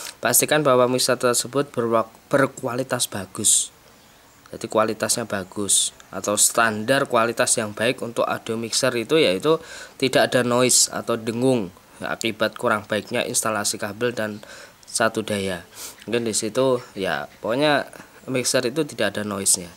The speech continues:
Tidak ada suara yang cacat. Suara yang dihasilkan jernih.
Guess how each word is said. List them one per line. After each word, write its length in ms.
Tidak 240
ada 160
suara 340
yang 220
cacat. 420
Suara 400
yang 80
dihasilkan 640
jernih. 400